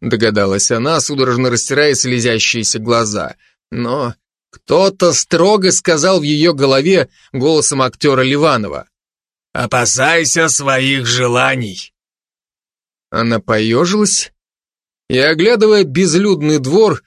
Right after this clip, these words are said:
осторожно качнулась на качели. Древнее качельное устройство немедленно отозвалось сварливым голосом Бабы-Яги.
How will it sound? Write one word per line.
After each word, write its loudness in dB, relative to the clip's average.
осторожно 0
качнулась -2
на -2
качели. -4
Древнее 2
качельное 2
устройство 2
немедленно 2
отозвалось 0
сварливым -2
голосом 0
Бабы-Яги. -4